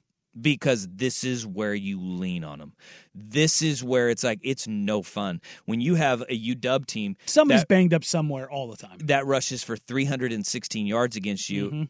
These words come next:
Speaker 1: and you, you're sitting there, the very next week, you get an offensive line like Oregon, which is a bunch of maulers, and I, I think, uh, like, push rate, they, they have the,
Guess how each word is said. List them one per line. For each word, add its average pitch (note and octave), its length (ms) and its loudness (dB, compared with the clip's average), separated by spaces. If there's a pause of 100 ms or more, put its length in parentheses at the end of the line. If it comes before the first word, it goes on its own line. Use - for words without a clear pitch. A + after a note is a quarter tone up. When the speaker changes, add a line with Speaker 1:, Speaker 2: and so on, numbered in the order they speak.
Speaker 1:
and G#2+ 520 -2
you, C3 420 -2
you're C3 220 0
sitting B2+ 260 -4
there, A2 280 0 (220)
the A#2+ 180 -6
very C3 300 2
next B2 280 -4
week, C3+ 360 -2
you A#2+ 220 -4
get B2+ 160 0
an A#2+ 100 -6
offensive A2+ 380 -4
line A#2 220 -2
like G2 180 -4
Oregon, C3 460 -2 (480)
which G#2+ 200 -6
is A2 100 -6
a G#2+ 60 -8
bunch A2 200 -6
of G#2+ 60 -4
maulers, C3 640 0 (220)
and A2+ 540 -2
I, A#2+ 200 0
I - 40 -2
think, A#2+ 240 -4
uh, A#2 160 -2
like, G2+ 140 -2 (100)
push - 280 -4
rate, D3 260 0 (580)
they, A#2+ 300 -2
they A#2+ 180 2
have B2+ 140 2
the, G2+ 220 -2